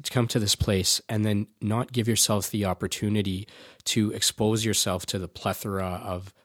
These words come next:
people and ideas and diversity, and I mean diversity in the truest sense here, and to try and keep yourself in this ghettoized mindset is just such a shame, because to come and just benefit economically,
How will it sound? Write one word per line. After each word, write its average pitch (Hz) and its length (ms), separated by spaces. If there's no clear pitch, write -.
people 107 460
and 98 180
ideas 95 580
and 87 140
diversity, 95 640
and 95 120
I 104 60
mean 113 180
diversity 95 440
in 90 60
the 90 60
truest 120 320
sense 90 260
here, 87 240
and 107 200
to 101 100
try 113 200
and 101 100
keep - 240
yourself 104 520
in 92 240
this 90 240
ghettoized 95 580
mindset 95 540
is 107 180
just - 260
such 120 240
a 104 60
shame, 104 380
because 101 420
to 117 100
come 127 340
and 110 80
just 104 240
benefit 107 440
economically, 107 880